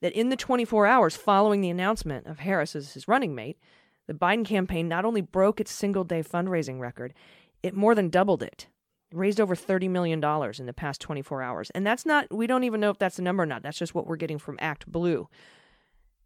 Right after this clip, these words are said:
The real numbers could be much higher, just haven't been reported yet. Now, if that doesn't convince you that you're not alone for feeling hope again for the first time in years, I do not know what will. But America is ready for this,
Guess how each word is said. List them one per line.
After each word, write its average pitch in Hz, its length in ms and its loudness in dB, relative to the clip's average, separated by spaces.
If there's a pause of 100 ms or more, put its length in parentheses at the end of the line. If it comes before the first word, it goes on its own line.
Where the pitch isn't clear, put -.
(420)
The 180 100 2
real 202 240 8
numbers 165 580 0 (500)
could 180 140 -4
be 156 100 -2
much 127 200 -10
higher, - 380 -14 (360)
just 160 140 -16
haven't 143 160 -6
been 135 120 -10
reported 139 400 -6
yet. 90 180 -14 (360)
Now, 160 80 -2
if 165 80 -4
that 226 160 4
doesn't 269 220 -2
convince 190 500 -2
you - 200 -10 (160)
that 156 140 -8
you're 165 100 -4
not 170 220 0
alone 180 560 0
for - 160 -8
feeling 165 320 -2
hope 170 260 -2
again 147 280 -2
for 143 120 -10
the 139 80 -6
first 147 240 -8
time 147 220 -8
in 143 60 -6
years, 131 280 -8 (240)
I - 100 -4
do 175 140 -2
not 160 240 -2
know 131 340 -10
what 135 340 -8
will. - 260 -12 (1000)
But 156 120 -2
America 160 500 0
is 135 340 -10
ready 165 220 -2
for 202 160 -2
this, 220 320 -4